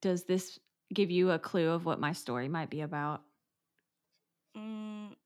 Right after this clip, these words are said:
Speaker 1: For those listening, I'm holding up a decapitated doll head.
Speaker 2: Wait, Island of the Dolls?
Speaker 1: Yeah! Yay, Hunty, you win.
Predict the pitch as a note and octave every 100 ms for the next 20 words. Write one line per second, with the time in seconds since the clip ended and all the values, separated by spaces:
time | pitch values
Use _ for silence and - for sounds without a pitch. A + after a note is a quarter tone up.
0 | _ _ _ _ - - - A3+ A#3 A#3
1 | G3+ G3+ G3 F#3 A#2 F#3 F#3 - F#3 F3+
2 | E3+ E3 E3 - - F#3 E3+ E3+ E3+ F3+
3 | G3 E3+ F3 F#3+ G#3+ E3+ D#3+ D#3+ D3+ _
4 | _ _ - E3+ D#3 E3 F#3 F3+ E3+ F3+
5 | F#3 F#3+ _ - D4 D4 - A#3 B3+ C4+
6 | B3 A#3+ A3 D4 - - _ - - -
7 | - C#4 A4+ F5+ A5 E5 B4 F4+ B3+ G#3
8 | F#3+ G3+ - _ _ C#4 E4 G#4 F#4 D#4
9 | - E4+ F4+ F4+ F#4 G#4 C#4 A3 G3+ G#3+